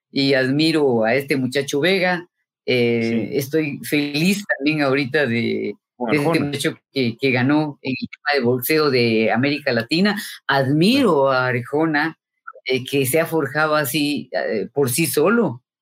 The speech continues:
Speaker 1: Eh,
Speaker 2: Como decía alguien, un
Speaker 1: toda esa
Speaker 2: amigo,
Speaker 1: gente, pues, eh,
Speaker 2: Raúl Larrea decía, "A pesar de Guatemala, se fue, salió adelante", <laughs> decía. Así decía, de,
Speaker 1: Sandarti,
Speaker 2: Raúl Larrea.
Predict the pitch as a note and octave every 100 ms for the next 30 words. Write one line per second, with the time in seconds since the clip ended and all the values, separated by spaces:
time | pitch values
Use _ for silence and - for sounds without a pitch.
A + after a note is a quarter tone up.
0 | _ _ _ - C#3+ C3+ C3 E2 A#2+ -
1 | D3+ D#3 E3+ G3+ B3 - E3+ A3+ A3 C4
2 | B3 G#3+ A#3 A#3 F#3+ C#3+ C3 D3+ C#3+ D#3+
3 | D3+ C3+ - B2+ B2+ A2 D#3 F3+ D3 B2
4 | A2 C3+ F3 E3 B2 - - G#2+ - F#2+
5 | B2+ C#3+ D#3+ G#2 - A#2 - - - -
6 | _ _ _ - - _ - _ _ _
7 | _ _ _ _ _ _ - - - _
8 | - G#2+ A2 B2+ C3 C3 - - A2+ D#3+
9 | C#3+ B2+ C#3+ G#3 - - A#2+